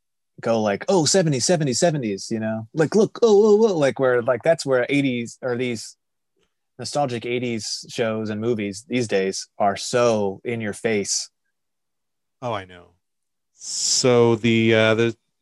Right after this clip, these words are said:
Speaker 2: there's a lot of A D R, since we're talking about sound and music, there's a lot of A D R, more than I had realized.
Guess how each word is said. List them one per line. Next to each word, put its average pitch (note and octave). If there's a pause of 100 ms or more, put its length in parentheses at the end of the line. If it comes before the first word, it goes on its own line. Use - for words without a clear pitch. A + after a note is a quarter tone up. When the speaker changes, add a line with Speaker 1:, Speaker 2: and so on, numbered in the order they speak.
(1080)
Speaker 2:
there's C3
a C#3+
lot A3+
of -
A F#3+
D B2
R, A2 (260)
since -
we're A2+
talking B2+
about A2
sound A#2
and G2
music, G#2+
there's G#2
a A2+
lot F3
of -
A C3+
D A2
R, G#2+
more C3+
than F3+
I D3+
had A2+
realized. G2